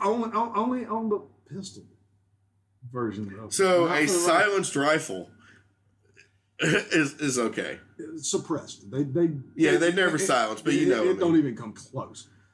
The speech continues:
Speaker 1: It barely suppresses.
Speaker 2: <laughs>
Speaker 1: Um, and another one I actually, you know, agree with, and, you know, to a point, a grenade launcher.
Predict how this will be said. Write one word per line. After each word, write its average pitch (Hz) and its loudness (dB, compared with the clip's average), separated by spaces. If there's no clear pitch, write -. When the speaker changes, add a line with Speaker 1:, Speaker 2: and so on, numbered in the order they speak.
Speaker 1:
It 139 -6
barely 160 2
suppresses. 135 -4
Speaker 2:
<laughs> 143 -2
Speaker 1:
Um, 165 0
and 202 0
another 254 4
one 208 2
I 185 2
actually, 160 4
you 151 -2
know, 151 -2
agree 143 2
with, 101 -2
and, 120 -10
you 135 -10
know, 117 -8
to 175 2
a 123 -2
point, 117 -2
a 143 -10
grenade 156 -2
launcher. - -16